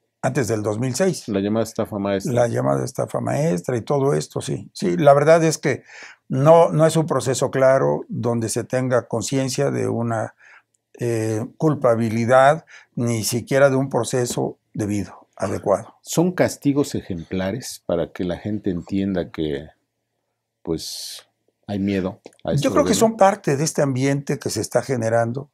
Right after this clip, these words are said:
Speaker 2: Ujú.
Speaker 1: de temor o de terror.
Speaker 2: Porque hay otros empresarios también detenidos y el caso es exactamente el
Speaker 1: Sí,
Speaker 2: mismo. O sea,
Speaker 1: sí,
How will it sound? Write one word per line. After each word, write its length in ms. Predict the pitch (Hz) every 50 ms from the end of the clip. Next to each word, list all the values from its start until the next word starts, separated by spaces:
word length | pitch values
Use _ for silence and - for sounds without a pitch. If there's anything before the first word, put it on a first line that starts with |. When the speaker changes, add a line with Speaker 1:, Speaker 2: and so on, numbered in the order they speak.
| _ -
Speaker 2:
Ujú. 320 | 95 82 76 92 90 87 - _ -
Speaker 1:
de 160 | 98 113 117
temor 420 | - 127 120 123 156 165 - - _ _ _ _ _ _ _ _ _ _
o 140 | - 110 104
de 100 | 104 98
terror. 380 | - 120 110 127 170 202 196 - - - _ _ _ _ _ _ _ _ _
Speaker 2:
Porque 260 | - 101 90 - 127
hay 100 | 139 151
otros 280 | 151 147 160 139 -
empresarios 500 | 113 98 90 98 92 - 120 120 131 123
también 220 | - 98 98 107 107
detenidos 540 | 101 - - 95 95 98 101 120 117 - -
y 200 | 85 82 82 80
el 200 | 73 78 78 -
caso 320 | - - 95 - - -
es 160 | - - - -
exactamente 560 | - - 98 - - - 101 95 98 - 95
el 60 | 87
Speaker 1:
Sí, 160 | 92 113 160
Speaker 2:
mismo. 220 | 208 - - - -
O 40 | -
sea, 260 | - - 95 87 82
Speaker 1:
sí, 260 | - 190 208 262 -